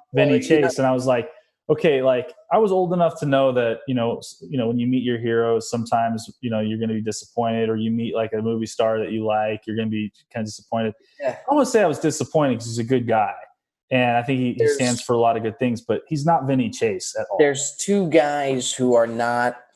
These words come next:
Speaker 2: anything like their character, and that's Jeremy Piven, Azari Gold, and Adrian Grenier.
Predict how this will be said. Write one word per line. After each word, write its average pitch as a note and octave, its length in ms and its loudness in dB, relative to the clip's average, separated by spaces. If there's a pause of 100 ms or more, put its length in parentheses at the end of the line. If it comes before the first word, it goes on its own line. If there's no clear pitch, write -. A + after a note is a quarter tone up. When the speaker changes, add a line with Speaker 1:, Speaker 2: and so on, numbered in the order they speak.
(180)
Speaker 2:
anything A#2+ 540 0
like A2 240 0
their G#2 140 0
character, G#2+ 840 0
and G#2+ 160 -2
that's A2 480 0
Jeremy A#2 360 2
Piven, A#2 360 0
Azari A2 420 2
Gold, G#2 360 2
and G#2+ 320 -4
Adrian G#2 440 -2
Grenier. G2 460 -2